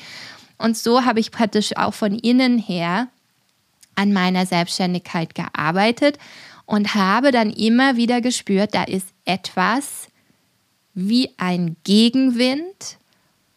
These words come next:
oder ein, ein Widersacher, etwas,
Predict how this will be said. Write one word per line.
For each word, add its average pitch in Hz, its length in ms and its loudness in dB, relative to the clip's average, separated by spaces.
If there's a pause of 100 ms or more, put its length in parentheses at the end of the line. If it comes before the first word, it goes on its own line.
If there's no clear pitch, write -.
oder 180 540 -2
ein, 175 520 0
ein 170 360 -4
Widersacher, 262 1400 0 (300)
etwas, 262 920 -2